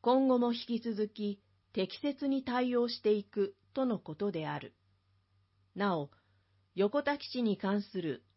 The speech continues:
東京都と周辺市長連絡協議会による横田基地対策に関する要望書にて、横田基地にかかる米軍構成員等が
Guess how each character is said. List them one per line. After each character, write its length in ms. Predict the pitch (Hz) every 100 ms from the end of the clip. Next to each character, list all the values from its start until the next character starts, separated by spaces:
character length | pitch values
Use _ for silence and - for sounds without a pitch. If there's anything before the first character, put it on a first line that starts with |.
| _
東 240 | - 269 285
京 240 | 294 277
都 140 | 277 185
と 200 | 151 151
周 280 | - 254
辺 240 | 262 269 254
市 160 | -
長 260 | - 220 160
連 220 | 170 233
絡 260 | 254 254 -
協 220 | - 254
議 160 | 254 254
会 240 | 208 190
に 120 | 170
よ 140 | 151 147
る 240 | 147 143 _ _ _ _ _ -
横 300 | 185 190 277
田 160 | 277
基 120 | 269 -
地 160 | 254
対 200 | 262 262
策 260 | 262 202 170
に 140 | 165
関 240 | 160 185 190
す 180 | - 175
る 180 | 165
要 240 | 151 214 247
望 200 | 233 233
書 160 | 233
に 160 | 214 214
て、 240 | 208 139 - _ _ _ _ _ _
横 280 | 180 196 277
田 140 | 294 285
基 120 | -
地 140 | 240
に 120 | 220
か 160 | 196 185
か 140 | 202
る 240 | 185 160 156 _ _ _ _ _ _ -
米 300 | 202 262 285
軍 260 | 277 262
構 280 | 247 269 262
成 260 | 269 247 240
員 300 | 208 185 160
等 280 | - 202 175
が 260 | 151 139